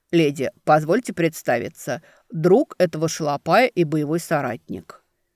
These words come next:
"Боевой?" удивилась я и обернулась к Хусечке. "Ты воевал?" Роднос не ответил, аккуратно, почти нежно взял за руку и повел к угловому столу. "Накидаешь нам поесть?" только и спросил он у друга. "Не вопрос.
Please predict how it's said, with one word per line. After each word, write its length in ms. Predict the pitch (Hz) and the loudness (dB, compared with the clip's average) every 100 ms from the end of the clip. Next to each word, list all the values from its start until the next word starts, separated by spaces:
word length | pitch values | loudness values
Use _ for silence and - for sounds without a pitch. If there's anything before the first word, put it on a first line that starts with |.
| - | -10
"Боевой?" 600 | 202 226 220 180 190 349 - _ - | 0 2 4 2 2 0 -2 _ -6
удивилась 580 | 170 143 151 156 147 - | -4 -4 -4 -4 -4 -4
я 220 | 220 269 | -2 0
и 20 | |
обернулась 520 | 170 151 156 220 240 | -2 -4 -4 -4 -4
к 80 | - | -8
Хусечке. 720 | - 185 - - - - - _ _ _ _ _ | -10 -10 -10 -18 -16 -14 -14 _ _ _ _ _
"Ты 140 | - 254 | 0 2
воевал?" 500 | 240 226 196 214 370 427 _ _ _ _ | 4 4 2 4 2 0 _ _ _ _
Роднос 420 | 214 330 370 349 | -2 0 2 0
не 160 | - 311 | 2 0
ответил, 600 | 311 - 180 175 196 196 _ _ - | 0 -2 -2 -2 -6 -8 _ _ -18
аккуратно, 580 | 160 156 196 294 170 | -10 -2 -2 0 -4
почти 400 | - 165 - 170 | -4 -8 -6 -6
нежно 480 | 156 190 294 202 147 - | -4 -2 -2 -2 -6 -6
взял 280 | 156 165 156 | -4 -2 -2
за 200 | 170 320 | -2 -2
руку 220 | 262 143 | -4 -12
и 40 | |
повел 320 | - 147 220 | -8 -6 -6
к 80 | - | -6
угловому 460 | - 160 151 170 160 | -8 -6 -4 -6 -6
столу. 580 | - 165 160 123 180 196 _ _ | -8 -6 -6 -8 -16 -18 _ _
"Накидаешь 540 | - 339 180 190 311 - | -2 0 4 6 4 2
нам 160 | 156 | -4
поесть?" 560 | 156 156 147 139 - - _ | 4 4 2 -8 -12 -20 _
только 240 | - 151 147 | -8 -6 -6
и 60 | |
спросил 480 | 139 151 147 - 185 | -10 -8 -8 -4 -2
он 100 | 156 | -2
у 60 | 160 | -2
друга. 540 | 151 143 135 131 131 - _ _ 160 | -4 -8 -10 -14 -14 -16 _ _ 0
"Не 200 | 165 160 | 4 6
вопрос. 600 | 151 156 160 233 - | 6 4 0 0 -4